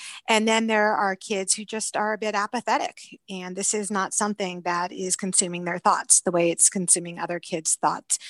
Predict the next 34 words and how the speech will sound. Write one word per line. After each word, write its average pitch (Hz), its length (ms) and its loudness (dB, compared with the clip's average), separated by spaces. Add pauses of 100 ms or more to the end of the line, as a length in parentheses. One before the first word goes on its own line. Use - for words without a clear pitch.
(240)
And 196 140 4
that 185 240 6
is 180 400 -8
that 165 260 -8 (560)
line 185 560 -4
we 208 80 -4
have 165 300 -2
to 185 100 -4
walk, 165 340 -8
figuring 180 380 2
out 170 160 2
how 180 220 2
to 180 60 4
offer 180 360 2
enough 180 360 2
support 160 600 -2 (500)
without, 175 840 4 (180)
uh, 170 120 -4
having 185 420 0
it, - 180 -4 (800)
uh, 185 140 -4 (580)
injure 220 380 6
kids 185 520 2
who 180 240 -2
really 185 300 -6
don't 175 340 -8 (220)
want 165 160 -8
to 160 60 -14
be 165 120 -2
marinating 165 560 -4
in 165 140 -2
it 165 100 -2
all - 160 2
day 170 420 -2